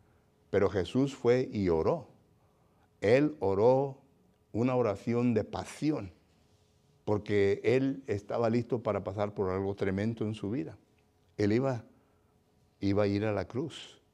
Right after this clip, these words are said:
iba a morir por todo el mundo entero, iba a llevar y llevó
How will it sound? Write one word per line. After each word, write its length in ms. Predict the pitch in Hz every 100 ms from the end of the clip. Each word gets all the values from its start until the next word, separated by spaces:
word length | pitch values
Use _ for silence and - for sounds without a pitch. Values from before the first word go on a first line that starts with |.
| _
iba 180 | - 113
a 40 |
morir 580 | 117 107 101 123 123 123
por 180 | - -
todo 300 | - 120 123
el 60 | 120
mundo 300 | 117 117 110
entero, 460 | 104 107 139 117 104 - _ _ _
iba 220 | 120 131
a 40 | 143
llevar 640 | 131 113 120 131 135 139 - _ -
y 220 | 113 110
llevó 540 | 98 95 113 135 -